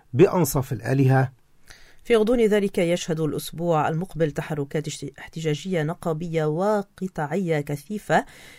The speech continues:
Speaker 2: ينتظر أن ترسم خطا بيانيا تصعيديا في الشارع يصعب التكهن بما سينجم عنه من تطورات. وللغاية،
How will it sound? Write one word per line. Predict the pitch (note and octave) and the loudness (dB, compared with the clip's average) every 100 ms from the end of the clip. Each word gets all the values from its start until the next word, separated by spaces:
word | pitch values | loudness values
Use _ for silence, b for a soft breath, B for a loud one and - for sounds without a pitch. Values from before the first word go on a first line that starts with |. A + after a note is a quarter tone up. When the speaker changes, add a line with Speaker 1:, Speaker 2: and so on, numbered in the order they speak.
| B | B
Speaker 2:
ينتظر | A3 A#3+ D4+ C#4+ B3+ F#3+ | -2 0 2 2 2 2
أن | G3 F3 E3 | 2 0 0
ترسم | F#3 F3 - E3+ E3 D#3+ D#3 | -2 -4 -4 -4 -2 -2 -2
خطا | - A3+ _ - | -4 -10 _ -4
بيانيا | F#3 E3+ D#3+ G#3 A3 G3+ D3+ | -2 0 0 0 0 0 -2
تصعيديا | D3 F3 E3 F3+ G#3+ E3+ | -2 -4 -4 -4 -2 -2
في | E3+ | -2
الشارع | D#3 - A#3+ F3 F#3+ C4 b b - | -4 -2 0 2 2 0 b b -2
يصعب | G3+ - G#3 F#3 E3+ | 0 0 0 0 2
التكهن | E3 F3+ F3+ D4 G#3+ F3 | 0 -2 -4 -4 -2 -2
بما | D3 D#3+ D3 C#3+ | -2 -2 -2 -4
سينجم | C3+ C#3 G3 F#3+ | -4 -2 -2 -2
عنه | E3 A#3+ A3+ | -2 -2 -2
من | G#3 G#3 | -2 -2
تطورات. | G3+ D3 B2 A#2+ D#2 - | -4 -4 -6 -6 -8 -4
وللغاية، | G3 F3+ E3+ F#3 E3 E3+ | -2 -2 0 0 4 4